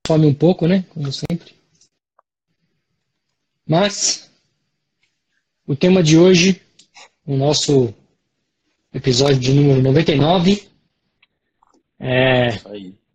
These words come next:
Speaker 1: planeje corretamente os limites dos processos automatizados. É, fazendo um gancho, né, do que a gente falou ontem de limites, mostrou, a gente mostrou, é,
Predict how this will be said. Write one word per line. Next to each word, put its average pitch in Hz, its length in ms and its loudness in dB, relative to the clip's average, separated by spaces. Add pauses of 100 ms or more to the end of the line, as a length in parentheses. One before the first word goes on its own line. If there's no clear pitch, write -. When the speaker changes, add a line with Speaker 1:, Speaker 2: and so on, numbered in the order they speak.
(120)
Speaker 1:
planeje 185 720 2
corretamente 165 1040 -2 (1300)
os 185 220 2
limites 170 500 2 (680)
dos 147 440 -4 (540)
processos 165 720 -2
automatizados. 139 1120 -4 (1040)
É, 127 420 -2 (100)
fazendo 165 240 2
um 180 80 4
gancho, 175 340 2
né, 160 100 0
do 143 120 -4
que - 60 -10 (420)
a - 20 0
gente 139 140 -4
falou 143 340 2
ontem 220 320 0
de 127 140 -4
limites, 135 520 0
mostrou, 127 380 -8
a 120 60 -6
gente 120 180 -8
mostrou, 123 520 -4 (760)
é, 117 600 -6